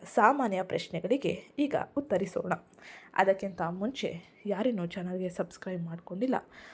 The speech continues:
ಚಾನಲ್ಗೆ ಸಬ್ಸ್ಕ್ರೈಬ್ ಮಾಡ್ಕೊಳ್ಳಿ. ವಿಡಿಯೋಗೊಂದು ಲೈಕ್ ಮಾಡೋದನ್ನ ಮರ್ತಿದ್ರೆ ವಿಡಿಯೋಗೊಂದು ಲೈಕ್ ಮಾಡಿ. ಮೊದಲ ಪ್ರಶ್ನೆಯಾಗಿ, ಎರಡ್ ಸಾವಿರದ ಇಪ್ಪತ್ತಾರು ಕನ್ಯಾ ರಾಶಿಯವರಿಗೆ ಒಳ್ಳೆಯ ವರ್ಷವೇ? ಹೌದು. ಒಟ್ಟಾರೆಯಾಗಿ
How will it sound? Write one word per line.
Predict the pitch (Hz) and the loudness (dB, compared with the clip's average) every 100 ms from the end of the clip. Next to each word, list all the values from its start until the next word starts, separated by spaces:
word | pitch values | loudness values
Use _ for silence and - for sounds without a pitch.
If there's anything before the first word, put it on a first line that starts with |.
| - - | -18 -2
ಚಾನಲ್ಗೆ | 202 165 247 277 170 - | 2 2 0 -2 -4 -6
ಸಬ್ಸ್ಕ್ರೈಬ್ | - 254 - - 190 | -4 -4 -4 -6 -4
ಮಾಡ್ಕೊಳ್ಳಿ. | 185 160 - 156 170 - - - | -4 -6 -2 -2 -2 -6 -18 -2
ವಿಡಿಯೋಗೊಂದು | 190 185 180 185 180 | 2 2 2 0 0
ಲೈಕ್ | 175 175 175 | 0 0 -2
ಮಾಡೋದನ್ನ | 185 180 175 190 180 | -4 -4 -2 0 -2
ಮರ್ತಿದ್ರೆ | 175 - 254 226 - - - - - | -2 0 4 4 4 -2 -20 -20 -4
ವಿಡಿಯೋಗೊಂದು | 185 180 175 254 - - - - | 2 4 4 4 0 -2 -8 -2
ಲೈಕ್ | 294 185 - | 0 0 -2
ಮಾಡಿ. | 180 160 170 - - - | -6 -4 -4 -8 -10 10
ಮೊದಲ | 247 254 349 233 | 12 12 12 8
ಪ್ರಶ್ನೆಯಾಗಿ, | 220 208 - 196 202 277 - | 4 -2 0 -2 -2 -2 -4
ಎರಡ್ | - - 196 | -4 -10 -8
ಸಾವಿರದ | - - 202 | -2 -2 -2
ಇಪ್ಪತ್ತಾರು | - 190 185 - 190 185 | -2 -2 -2 -4 0 0
ಕನ್ಯಾ | - - 185 214 202 | -2 -4 -2 0 0
ರಾಶಿಯವರಿಗೆ | 170 170 185 185 185 - | -2 -2 -2 -2 -4 -6
ಒಳ್ಳೆಯ | 190 190 185 | -2 2 2
ವರ್ಷವೇ? | 175 180 - 175 175 - - | 0 0 -2 -2 -4 -6 -2
ಹೌದು. | - 190 180 - - - - 196 | 6 6 6 -12 -20 -20 -6 -4
ಒಟ್ಟಾರೆಯಾಗಿ | 190 190 180 175 202 226 | -2 0 2 4 4 2